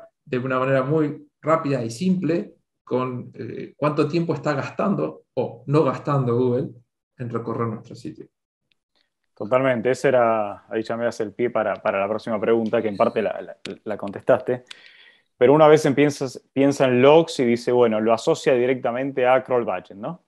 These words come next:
Speaker 2: Este, y, y hay más, más allá de crawl budget, eh, de, de conclusiones que uno puede obtener analizando logs, eh, para después aplicar alguna, a, alguna acción y mejorar el seo de, del sitio.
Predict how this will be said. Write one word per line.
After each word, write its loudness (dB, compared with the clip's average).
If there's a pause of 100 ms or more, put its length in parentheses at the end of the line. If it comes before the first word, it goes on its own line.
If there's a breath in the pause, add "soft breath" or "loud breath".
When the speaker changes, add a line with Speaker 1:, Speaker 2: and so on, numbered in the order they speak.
Speaker 2:
Este, 0
y, -2
y 2
hay 8
más, 2
más 0
allá 0
de -2
crawl -6
budget, -8
eh, -4
de, -2
de -2
conclusiones 0
que -4
uno 2
puede 4
obtener 0
analizando -2
logs, 2 (480 soft breath)
eh, 2
para 6
después 2
aplicar 2
alguna, 0
a, -4
alguna 0
acción 2
y 0
mejorar -2
el -2
seo -2
de, -6
del -8
sitio. -8